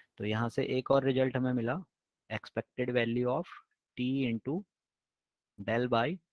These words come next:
del theta of log L equal to one when T is unbiased for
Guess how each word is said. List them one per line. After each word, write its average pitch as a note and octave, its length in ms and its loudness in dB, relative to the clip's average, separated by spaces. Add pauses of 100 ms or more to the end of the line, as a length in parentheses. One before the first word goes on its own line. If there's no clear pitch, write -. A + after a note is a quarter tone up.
(460)
del A2 220 0 (100)
theta B2 180 2
of C3 200 6 (160)
log A#2 180 4
L B2 140 4
equal G#2+ 420 -2
to D#3 60 0 (600)
one A2+ 240 0 (840)
when A#2 260 0 (1500)
T B2 340 -4 (1400)
is C#3 200 -2 (3500)
unbiased A2 560 -2
for A#2+ 300 -4